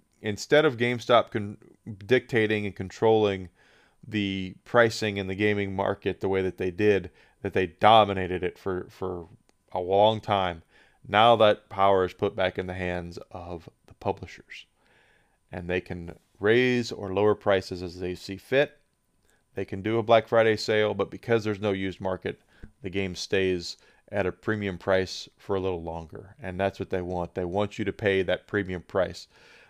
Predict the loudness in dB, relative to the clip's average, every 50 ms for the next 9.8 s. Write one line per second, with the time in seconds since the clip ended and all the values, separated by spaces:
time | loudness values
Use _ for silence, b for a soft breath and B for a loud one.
0 | b b 2 4 4 6 6 4 4 4 0 -6 -6 -6 -6 -8 -4 -2 0 0
1 | 0 0 -4 -6 -6 -8 -8 -8 -8 -8 -10 -10 -12 -16 -20 -20 -20 _ _ -10
2 | -2 0 2 2 4 6 8 8 8 8 8 4 0 -6 -4 -2 -2 0 0 -2
3 | -4 -4 -4 0 0 2 2 0 -2 -6 -8 -4 -2 -2 -2 -2 -4 -4 0 0
4 | 0 0 -4 -10 -8 -6 -6 -4 -4 0 2 2 2 2 0 -2 -4 -4 -4 -2
5 | -2 -2 -2 -4 -10 -10 -6 -4 -4 0 2 2 2 0 0 -2 -4 -4 -2 -2
6 | -2 -2 -2 -4 -4 -6 -6 -6 -6 -8 -8 -8 -8 -10 _ _ b b b b
7 | b b b b 0 0 0 0 -2 -2 -2 0 0 0 -2 -2 -4 _ _ _
8 | -8 -6 -4 -2 2 2 0 0 0 -2 -4 -4 -4 -6 -8 -8 -6 -4 -4 -4
9 | -4 -4 -4 -4 -4 -4 -6 -8 -8 -6 -4 -4 -4 -6 -10 -18